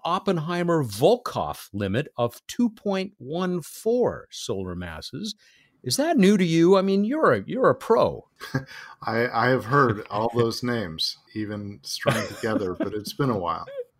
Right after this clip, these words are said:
Speaker 1: I looked it up. There actually is something to this, so, uh, thank you for that, Ashley. And Ashley gets the last word. We're ready for the next time.
Speaker 2: Down to something serious. What mission played the first musical instruments in space?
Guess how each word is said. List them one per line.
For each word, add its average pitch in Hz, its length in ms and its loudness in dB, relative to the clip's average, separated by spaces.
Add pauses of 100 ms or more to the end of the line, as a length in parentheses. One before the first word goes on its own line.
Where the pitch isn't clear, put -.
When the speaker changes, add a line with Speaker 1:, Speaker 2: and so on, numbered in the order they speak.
Speaker 1:
I 208 100 6
looked 311 260 0
it 285 100 4
up. 269 280 6
There 185 140 6
actually 208 460 2
is 214 180 4
something 196 400 0
to 240 220 -2
this, 120 280 0
so, 147 400 -2
uh, 143 120 4
thank 196 320 0
you 302 80 0
for - 180 -6
that, 78 220 -4
Ashley. 143 580 -4
And 139 160 4
Ashley 196 360 2
gets 196 240 -2
the 180 80 -2
last 190 420 -2
word. 196 280 4
We're 156 120 0
ready 175 240 2
for - 160 -6
the 170 80 -4
next 196 220 -4
time. 80 300 -4 (340)
Speaker 2:
Down 120 220 0
to 117 60 -2
something 127 380 0
serious. 120 720 2 (600)
What 127 320 -2
mission 123 540 0 (680)
played 120 300 0
the 101 80 -6
first 123 500 -2
musical 120 600 -2
instruments 107 640 -4
in 101 120 -6
space? 92 720 -6